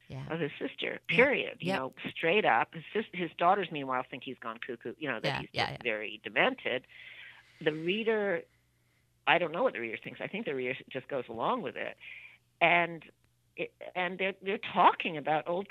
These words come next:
Speaker 2: times, and she tells him what happened to her, her, and they're having these conversations in Yiddish. Of course, I don't read or write Yiddish,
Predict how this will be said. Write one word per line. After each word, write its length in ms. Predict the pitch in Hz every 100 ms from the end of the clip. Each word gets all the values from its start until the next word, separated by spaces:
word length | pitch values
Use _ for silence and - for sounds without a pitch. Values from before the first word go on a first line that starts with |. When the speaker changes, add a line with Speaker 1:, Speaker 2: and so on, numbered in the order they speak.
| -
Speaker 2:
times, 320 | 220 370 285
and 120 | 165
she 140 | - 127
tells 260 | - - -
him 160 | 113 104
what 160 | -
happened 500 | 156 202 294 - 269
to 200 | 247 226 -
her, 220 | 190 196 -
her, 400 | 185 180 180 170 -
and 320 | 139 139 127 - - - - -
they're 80 | 180
having 280 | 165 180 190
these 140 | 185 -
conversations 760 | 156 147 - 120 - 135 135 - _ -
in 320 | 143 143 156
Yiddish. 400 | - 190 - - -
Of 100 | 151
course, 180 | 160 151 175
I 60 |
don't 200 | 170 160 -
read 240 | 147 151
or 80 | 131
write 240 | 131 165 131
Yiddish, 240 | 123